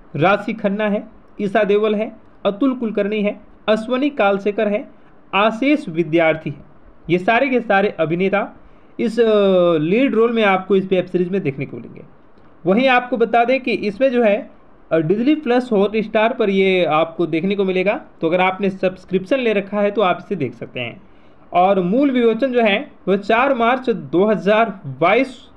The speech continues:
को इसके किया गया था और बीसीसी स्टूडियोज इंडिया, इंडिया अपलो-, अपलोज एंटरटेनमेंट के द्वारा इसे पब्लिश किया गया था।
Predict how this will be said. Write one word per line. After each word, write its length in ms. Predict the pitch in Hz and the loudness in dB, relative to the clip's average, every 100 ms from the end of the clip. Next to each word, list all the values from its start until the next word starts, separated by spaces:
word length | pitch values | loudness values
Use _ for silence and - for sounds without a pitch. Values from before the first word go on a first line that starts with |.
| - - - - - | -20 -20 -20 -8 0
को 340 | 214 294 - - - - - | 2 0 -6 -20 -20 -12 -8
इसके 640 | 156 - 190 208 262 175 | -4 0 2 2 2 0
किया 320 | 147 175 175 | -2 2 2
गया 200 | 139 120 | 2 0
था 260 | 110 - - - 151 | -2 -12 -20 -6 0
और 180 | 160 | 0
बीसीसी 520 | 156 180 220 226 262 202 | 2 0 0 0 -2 -2
स्टूडियोज 420 | - 170 208 196 | -4 -4 -2 0
इंडिया, 500 | 175 165 175 190 - - - - | -2 0 -2 -2 -6 -20 -20 -6
इंडिया 320 | 180 185 220 247 | -2 2 2 2
अपलो-, 640 | - 180 180 185 196 202 - - - - | 2 0 2 2 2 0 -6 -20 -18 -2
अपलोज 680 | 165 156 151 180 202 240 208 | 2 2 2 2 2 2 0
एंटरटेनमेंट 600 | 175 180 185 185 185 190 | -4 -4 -2 -2 0 -2
के 80 | 175 | -2
द्वारा 220 | 156 165 | 0 0
इसे 220 | 160 294 302 - - | 0 -4 -8 -16 -6
पब्लिश 260 | 175 160 147 | -2 0 -2
किया 160 | 143 120 | -2 -4
गया 100 | 113 | -6
था। 240 | 127 | -10